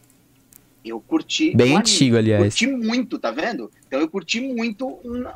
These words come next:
Speaker 1: anime, Lucas.
Speaker 2: Que não é o
Speaker 1: Não dá pra dizer
Speaker 2: traço.
Speaker 1: que eu,
Speaker 2: Não é o
Speaker 1: que eu
Speaker 2: traço que
Speaker 1: passei
Speaker 2: te
Speaker 1: pela
Speaker 2: incomoda.
Speaker 1: vida. Não. Não, acho que
Speaker 2: Que
Speaker 1: não.
Speaker 2: te incomoda, eu acho que é a, é porque o anime, principalmente atual, tem muita aquela coisa, tipo, parece que, hum,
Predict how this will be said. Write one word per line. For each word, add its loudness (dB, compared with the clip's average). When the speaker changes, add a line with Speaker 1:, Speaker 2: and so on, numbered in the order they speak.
Speaker 1:
anime, 0
Lucas. -6
Speaker 2:
Que -2
não 2
é 2
o 0
Speaker 1:
Não 0
dá 6
pra 4
dizer -2
Speaker 2:
traço. 4
Speaker 1:
que -20
eu, -20
Speaker 2:
Não 4
é 4
o 4
Speaker 1:
que 0
eu 6
Speaker 2:
traço 4
que 4
Speaker 1:
passei 2
Speaker 2:
te 4
Speaker 1:
pela 4
Speaker 2:
incomoda. 4
Speaker 1:
vida. 2
Não. -2
Não, -10
acho -14
que 2
Speaker 2:
Que 4
Speaker 1:
não. 2
Speaker 2:
te 4
incomoda, 4
eu 4
acho -2
que 2
é 6
a, 2
é 4
porque 2
o 4
anime, 4
principalmente 2
atual, 2
tem 2
muita 2
aquela 2
coisa, 2
tipo, 0
parece 4
que, 4
hum, 2